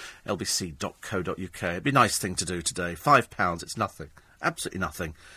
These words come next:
So text HERO to seven zero seven double six. Seven zero seven double six and donate five pounds to help make a difference. Thank you.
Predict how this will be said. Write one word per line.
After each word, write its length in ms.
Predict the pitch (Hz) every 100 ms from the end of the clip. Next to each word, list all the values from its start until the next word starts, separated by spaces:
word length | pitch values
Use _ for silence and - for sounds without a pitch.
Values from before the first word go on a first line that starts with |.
| -
So 140 | 98
text 400 | - - - - -
HERO 480 | 151 123 113 170 - - - - -
to 80 | -
seven 560 | - - 165 160 160 -
zero 480 | 107 127 117 104 107
seven 520 | 101 - 139 139 135 - 104
double 320 | 120 104 107
six. 600 | - 104 - - - - - -
Seven 340 | - - 117 98
zero 320 | 90 87 82
seven 360 | - 120 104 87
double 260 | 85 85
six 480 | - - - - - - -
and 100 | 101
donate 280 | 98 98 87
five 280 | - 101 95
pounds 420 | 104 87 87 - - - - -
to 80 | 120
help 200 | 113 117 - - - -
make 200 | 101 -
a 40 |
difference. 560 | 80 80 - - - - - - -
Thank 300 | - 120 92
you. 120 | 78